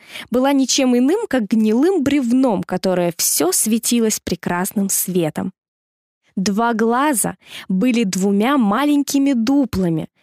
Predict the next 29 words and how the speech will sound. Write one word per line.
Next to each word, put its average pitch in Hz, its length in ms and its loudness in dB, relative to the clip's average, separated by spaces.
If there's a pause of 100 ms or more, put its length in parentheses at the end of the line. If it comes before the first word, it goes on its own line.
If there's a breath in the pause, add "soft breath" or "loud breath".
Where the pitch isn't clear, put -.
(100)
которые 214 400 0
пропускали 208 760 -2
свет 214 460 0
наружу. 190 640 0 (1080 loud breath)
Билли 196 420 0
вздохнул 220 640 0
и 247 60 2
почувствовал, 202 640 -2
как 185 180 -4
кровь 196 300 -2
снова 254 540 0
тепло 190 480 -2
потекла 175 500 -2
по - 80 -4
его 170 240 0
жилам. 170 440 0 (800)
Так - 240 -6
вот, 262 360 0
что - 260 -2
это 185 260 0
было. 190 500 -2 (720 loud breath)
Конечно. 220 800 0 (380 loud breath)
Почему 277 320 0
никто 339 260 0
не 330 140 2
подумал 302 400 2
об 254 100 0
этом 269 260 2
раньше? 208 500 -2